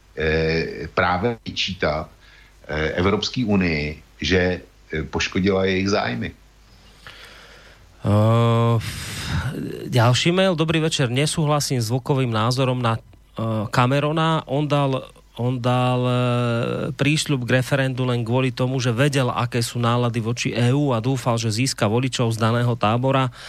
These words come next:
Speaker 2: Sám som žil v Anglicku v rokoch dvetisícdva, dvetisícštyri a už vtedy sa postupne hromadili názory na odchod z E U, čiže to nie je, je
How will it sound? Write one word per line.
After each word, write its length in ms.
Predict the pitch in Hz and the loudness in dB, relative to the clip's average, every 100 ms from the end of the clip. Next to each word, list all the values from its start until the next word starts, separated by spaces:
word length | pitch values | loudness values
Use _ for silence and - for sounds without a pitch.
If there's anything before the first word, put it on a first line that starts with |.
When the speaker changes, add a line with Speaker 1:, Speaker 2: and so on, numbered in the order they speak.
| - - - | -16 -16 -12
Speaker 2:
Sám 320 | - 135 139 156 | -2 2 2 0
som 240 | 151 123 | 0 -2
žil 240 | 113 131 | 0 0
v 40 | 110 110 | 0 0
Anglicku 400 | 123 135 - 120 | 0 -2 -2 -2
v 160 | 110 113 | 0 0
rokoch 160 | 113 | -2
dvetisícdva, 640 | 107 113 135 123 110 117 113 | 0 -2 -2 -2 0 0 0
dvetisícštyri 720 | 113 131 123 120 - 131 131 | -2 -4 -2 -2 0 0 0
a 160 | 113 | 0
už 160 | 135 - | -2 -2
vtedy 240 | - 165 | 2 2
sa 160 | 139 107 | 2 -4
postupne 560 | - 123 - 123 - 98 | -4 -4 -4 -6 -4 -2
hromadili 520 | 113 123 117 117 104 | 0 0 0 0 0
názory 440 | 101 117 117 113 | 0 0 0 0
na 160 | 104 - | -2 -2
odchod 480 | 123 - 117 - - | -4 -2 -4 -4 -4
z 100 | - | -4
E 140 | 127 120 151 | 0 2 2
U, 200 | 143 131 | 0 0
čiže 320 | 120 113 113 | -2 -2 0
to 320 | - 139 139 | 2 0 0
nie 200 | 131 160 | 0 0
je, 240 | 180 127 117 | 0 0 0
je 200 | 123 123 | 0 0